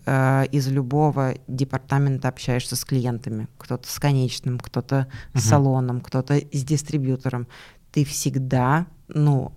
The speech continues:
Speaker 1: рассказываешь, как ему правильно продавать, чтобы было эффективно. Нам же еще,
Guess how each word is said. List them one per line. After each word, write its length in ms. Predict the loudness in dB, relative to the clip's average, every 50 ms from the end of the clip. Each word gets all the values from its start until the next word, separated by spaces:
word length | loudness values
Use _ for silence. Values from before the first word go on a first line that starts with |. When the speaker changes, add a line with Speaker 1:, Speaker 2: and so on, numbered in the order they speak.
| -2
Speaker 1:
рассказываешь, 800 | 2 2 2 2 2 0 0 0 0 0 0 2 2 2 0 0
как 360 | 0 0 0 0 0 0 -2
ему 220 | 0 0 2 0 0
правильно 580 | 0 0 0 2 2 2 2 2 2 2 0
продавать, 640 | 0 0 2 2 2 2 0 0 2 2 0 0 -2
чтобы 300 | -6 -8 -6 -4 -2 0
было 220 | 2 2 4 4 2
эффективно. 840 | 2 0 -4 -4 -4 -6 -8 -8 -6 -6 -6 -4 -4 -6 -8 -8 -10 -14 -20 -20 -20 -20 -20 -20 -20 -20 -20 -20 -20 -20 -20 -20 -20 -20 -20 -20 -20 -20 -20 -20 -20 -14 -2 2
Нам 200 | 2 4 4 4
же 100 | 4 4
еще, 480 | 4 4 4 4 6 6 6 6 4